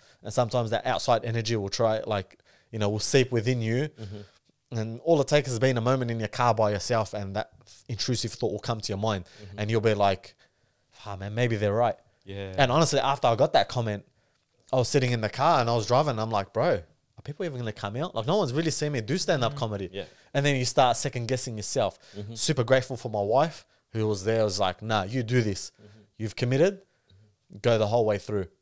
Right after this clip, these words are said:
Speaker 2: Yeah.
Speaker 1: For the people that don't have anyone,
Speaker 2: Mm-hmm.
Speaker 1: what are they gonna do? Sit there, and you wonder why depression and anxiety is at an all-time high, right?
Speaker 2: Mm-hmm.
Speaker 1: 'Cause people sit there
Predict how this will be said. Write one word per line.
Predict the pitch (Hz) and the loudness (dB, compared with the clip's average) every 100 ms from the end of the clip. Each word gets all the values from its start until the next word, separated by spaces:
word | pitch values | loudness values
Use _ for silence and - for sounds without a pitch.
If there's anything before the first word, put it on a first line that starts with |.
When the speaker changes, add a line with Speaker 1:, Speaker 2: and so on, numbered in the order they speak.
| _ | _
Speaker 2:
Yeah. | 98 95 98 _ _ _ _ _ _ _ _ | -16 -16 -20 _ _ _ _ _ _ _ _
Speaker 1:
For | - | -12
the | 98 | -8
people | 123 123 | -6 -4
that | 104 | -4
don't | 95 127 | -4 -6
have | 139 | -6
anyone, | 151 156 185 180 107 | -8 -8 -10 -12 _
Speaker 2:
Mm-hmm. | 98 104 _ _ | -20 -20 _ _
Speaker 1:
what | - 110 | -8 -4
are | |
they | 107 | -4
gonna | 104 104 | -4 -6
do? | 98 110 95 _ _ _ | -4 -4 -6 _ _ _
Sit | - 123 - | -10 -8 -2
there, | 117 | 0
and | 117 | 0
you | 127 | 2
wonder | 151 131 | 2 4
why | 123 | 6
depression | 131 107 - 120 120 | 6 2 -4 -4 -4
and | 104 | -6
anxiety | 101 104 117 107 110 | -2 0 0 0 -4
is | 98 | -6
at | 101 107 | -10 -8
an | 98 | -6
all-time | 107 107 101 | -6 -4 -6
high, | 90 120 | -2 0
right? | 104 107 135 | 2 2 2
Speaker 2:
Mm-hmm. | - - - | -4 -20 -12
Speaker 1:
'Cause | - | -2
people | 131 120 | 2 2
sit | - 123 | 0 -2
there | 117 110 107 | -2 0 -2